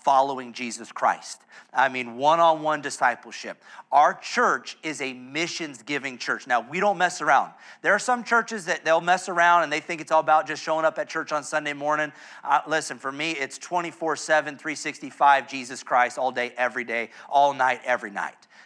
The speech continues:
That's what it is for me. So we are a missions-giving church. Uh, we will give millions of dollars to missions, millions and millions. Why? Because it's not about the money. It's about seeing people get saved. It's about seeing Jonathan Ballou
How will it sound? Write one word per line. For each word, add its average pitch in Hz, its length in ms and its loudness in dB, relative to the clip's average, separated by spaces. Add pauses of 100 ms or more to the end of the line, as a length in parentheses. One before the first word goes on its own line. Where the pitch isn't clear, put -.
That's 147 300 4
what 143 80 -4
it 139 80 -2
is 131 100 -4
for 131 120 -14
me. 120 160 -10
So 131 240 -4 (220)
we 196 260 -4 (120)
are 170 340 8
a 147 140 -4
missions-giving 156 1080 -8
church. 214 480 -2 (320)
Uh, 131 340 6
we 165 160 -2
will 156 160 -2
give 143 340 -2 (380)
millions 180 500 -2
of 147 80 -4
dollars 120 380 4
to 135 100 -12
missions, 113 600 -10
millions 156 760 -2
and 135 160 -10
millions. 151 480 -4
Why? 151 180 4
Because 139 320 -6 (220)
it's 165 180 -6
not 180 120 6
about 175 240 2
the 151 80 -12
money. 143 380 -4 (260)
It's 143 200 -10
about 135 280 4
seeing 151 300 -10
people 139 300 -8
get 123 160 -10
saved. 113 480 -6 (260)
It's - 160 -8
about 151 260 4
seeing 175 280 -4
Jonathan 160 420 2
Ballou 160 400 -2